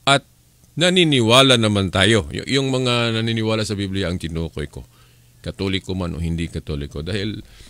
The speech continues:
mga Christians kasi naniniwala sa Biblia divided, no? May Katoliko, Protestante,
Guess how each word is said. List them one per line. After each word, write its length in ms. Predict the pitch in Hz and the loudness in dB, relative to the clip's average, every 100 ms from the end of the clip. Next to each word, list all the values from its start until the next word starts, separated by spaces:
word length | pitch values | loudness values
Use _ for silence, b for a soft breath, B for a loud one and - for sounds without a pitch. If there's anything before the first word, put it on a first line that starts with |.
| - | -14
mga 240 | 107 104 101 - | -8 -6 -8 -8
Christians 560 | 117 - 123 113 - | -6 -6 -6 -6 -8
kasi 240 | 117 85 85 | -8 -8 -6
naniniwala 640 | 90 101 98 95 98 92 | -6 -6 -4 -6 -6 -6
sa 80 | 90 | -8
Biblia 400 | 90 87 90 90 | -8 -8 -6 -6
divided, 720 | 80 76 71 71 82 90 71 | -6 -8 -8 -8 -8 -10 -10
no? 80 | 90 | -10
May 240 | 82 71 | -10 -10
Katoliko, 800 | - - 87 87 85 - 85 82 | -12 -10 -6 -6 -6 -6 -6 -6
Protestante, 1120 | - 71 71 64 - 95 92 87 - 82 80 | -8 -12 -12 -14 -12 -12 -10 -12 -10 -10 -10